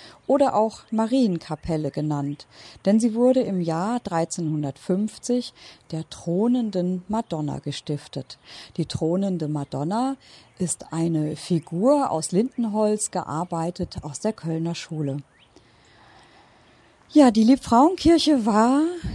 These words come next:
Ziel unzähliger Wallfahrer. Aus dem ganzen Rheinland kamen die Menschen hierher nach Westerburg und sind hierhin gepilgert und gewallfahrt. Denn der thronenden Madonna wurden Wunderkräfte zugeschrieben.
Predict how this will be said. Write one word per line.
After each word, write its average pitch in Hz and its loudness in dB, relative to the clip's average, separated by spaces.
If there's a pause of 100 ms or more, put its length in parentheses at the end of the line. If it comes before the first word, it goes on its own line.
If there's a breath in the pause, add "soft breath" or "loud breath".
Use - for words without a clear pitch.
(120)
Ziel 277 2
unzähliger 202 0
Wallfahrer. 156 -2
Aus 165 -6
dem 175 -2
ganzen 190 -2
Rheinland 165 -2
kamen 160 -2
die 156 -4
Menschen 156 -2
hierher 147 -4 (480 loud breath)
nach 165 -8
Westerburg 151 -6 (180)
und 151 -8
sind 170 -4
hierhin 185 0
gepilgert 170 2
und 156 -8
gewallfahrt. 156 -2 (680 loud breath)
Denn 170 2
der 151 0
thronenden 180 0
Madonna 170 -2
wurden 180 -4
Wunderkräfte 170 -4
zugeschrieben. 147 -6